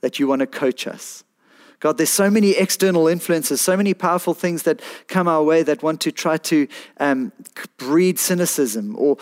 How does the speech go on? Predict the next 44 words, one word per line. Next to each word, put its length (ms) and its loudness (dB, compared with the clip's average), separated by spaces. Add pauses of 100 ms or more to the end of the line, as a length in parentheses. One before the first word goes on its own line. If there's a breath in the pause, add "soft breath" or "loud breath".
(120)
self-righteousness 1000 0
that 160 -2
make 180 0
us 120 -2
feel 180 2
like 180 0
we 80 0
don't 220 0
need 240 -4
you. 80 -4
But 300 -4 (320 loud breath)
today 280 0
we 160 2
freshly 460 0
lay 220 4
those 260 2
before 400 -6
you 180 -2
and 220 -4
ask 340 -2
for 260 -6
your 440 0 (460 loud breath)
grace, 440 0
that 280 -8
you 180 4
as 120 2
a 80 2
rabbi 400 2
would 180 -4
come 200 -6
coach 340 -2
us 420 -6
and 180 -10
teach 300 -6
us 380 -6 (420 soft breath)
and 140 -8
walk 320 0
with 160 -4
us, 340 -12 (520 soft breath)
so 180 -4
that 220 0
those 260 2
will 140 -2
subside 840 -4